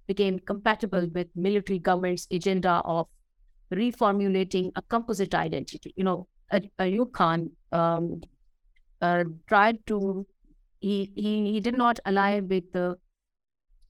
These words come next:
uh, Sufis or the ulama, but he found, he chose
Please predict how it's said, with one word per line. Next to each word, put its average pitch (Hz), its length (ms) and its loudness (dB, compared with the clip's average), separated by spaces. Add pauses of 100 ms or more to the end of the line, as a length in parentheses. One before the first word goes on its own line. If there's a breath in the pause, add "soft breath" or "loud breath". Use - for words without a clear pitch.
(100)
uh, 165 320 2
Sufis 208 720 0
or 180 220 0
the 175 80 -2
ulama, 185 440 0
but 202 240 -4
he 208 340 -4 (680)
found, 208 440 2
he 202 200 -2
chose 233 560 0